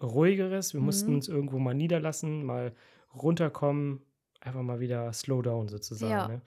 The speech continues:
Speaker 2: es hat richtig
Speaker 1: Und
Speaker 2: gut getan
Speaker 1: das hat
Speaker 2: auch.
Speaker 1: wirklich richtig, richtig gut getan. Und Byron Bay war einfach auch der perfekte Ort dafür, würde
Speaker 2: Ja,
Speaker 1: ich sagen.
Speaker 2: für uns persönlich auf jeden Fall.
Speaker 1: Und es waren halt auch nicht viele Leute da, ne? Also keine
Speaker 2: Mhm.
Speaker 1: Touristen und so. Und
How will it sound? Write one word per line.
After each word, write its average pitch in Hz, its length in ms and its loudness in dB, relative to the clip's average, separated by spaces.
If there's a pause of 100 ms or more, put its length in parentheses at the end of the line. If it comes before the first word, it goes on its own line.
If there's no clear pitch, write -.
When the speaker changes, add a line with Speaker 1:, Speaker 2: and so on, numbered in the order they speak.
(300)
Speaker 2:
es - 80 -12
hat 202 100 -4
richtig 196 160 0
Speaker 1:
Und 107 40 -4
Speaker 2:
gut 185 140 -4
getan - 220 -8
Speaker 1:
das - 100 -4
hat 117 80 -2
Speaker 2:
auch. - 60 -4
Speaker 1:
wirklich 117 380 -8
richtig, 113 340 -6
richtig 117 320 -8
gut 135 160 -6
getan. 120 460 -4 (400)
Und 117 360 -2 (320)
Byron 113 280 0
Bay 110 180 -2
war 107 80 -12
einfach 110 360 -14
auch - 80 -20
der 120 120 -8
perfekte - 460 -8
Ort 123 220 0
dafür, 110 320 -6
würde 104 100 -6
Speaker 2:
Ja, 92 60 -4
Speaker 1:
ich - 60 -6
sagen. 113 280 -2
Speaker 2:
für - 60 -
uns - 140 -10
persönlich 170 460 -8
auf 165 80 -12
jeden 170 200 -12
Fall. 170 280 -8 (260)
Speaker 1:
Und 151 180 2
es - 160 -4
waren 143 240 4
halt 147 120 0
auch 131 140 -2
nicht 131 200 -2
viele 127 200 0
Leute 127 300 -2
da, 107 240 -6
ne? 123 140 -4
Also 113 160 -6
keine 104 240 -2
Speaker 2:
Mhm. 95 40 -6
Speaker 1:
Touristen 127 480 -4
und 110 140 -6
so. 123 260 -6
Und 110 220 -6